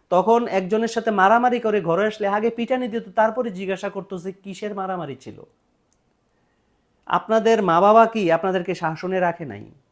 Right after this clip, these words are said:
আপনারা কেমন করে আপনাদের সতীর্থ বন্ধুদেরকে গায়ে গিয়ে হাত তুলেন, আরেক কলেজে সংঘবদ্ধভাবে গিয়ে আক্রমণ করেন আরেক কলেজের স্টুডেন্টদেরকে? মানে, এইটা আসলে আপনাদের, মানে, ফ্যামিলি শিখায় না যে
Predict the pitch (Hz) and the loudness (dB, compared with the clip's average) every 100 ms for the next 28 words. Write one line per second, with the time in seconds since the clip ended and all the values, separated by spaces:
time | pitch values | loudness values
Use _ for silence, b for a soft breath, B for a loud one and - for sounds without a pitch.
0 | _ _ _ _ _ _ _ _ - - | _ _ _ _ _ _ _ _ -4 0
1 | 185 220 220 226 220 - 202 208 233 226 | 0 2 4 4 4 0 -2 0 -2 -2
2 | 226 220 196 185 185 214 196 190 160 202 | 0 2 2 2 0 -2 -4 -2 -2 -4
3 | 190 202 175 180 170 180 165 180 156 165 | -4 -2 -2 -4 -6 -6 -6 -6 0 0
4 | 170 160 151 135 - 165 156 143 151 156 | 0 -2 0 -2 -2 -6 -4 -4 -4 -4
5 | 151 143 156 151 b - 156 165 170 170 | -4 -4 -6 -6 b -4 -2 0 0 -2
6 | 156 165 156 160 156 165 156 156 165 170 | -2 -2 -2 -4 -4 -4 -2 -4 -4 -6
7 | 170 160 156 160 143 143 147 143 143 143 | -6 -6 -8 -8 -10 -10 -10 -10 -10 -14
8 | 143 139 135 139 135 170 - _ _ _ | -14 -14 -12 -12 -12 -14 -14 _ _ _
9 | - 165 151 165 160 190 175 175 185 160 | -10 -8 -4 -4 0 2 2 0 -2 -2
10 | 160 160 160 151 127 139 143 135 156 156 | -2 -2 -4 -4 -10 -10 -8 -8 -6 -6
11 | 165 165 160 180 208 240 180 160 156 | -6 -8 -8 -4 -2 0 -2 -2 -4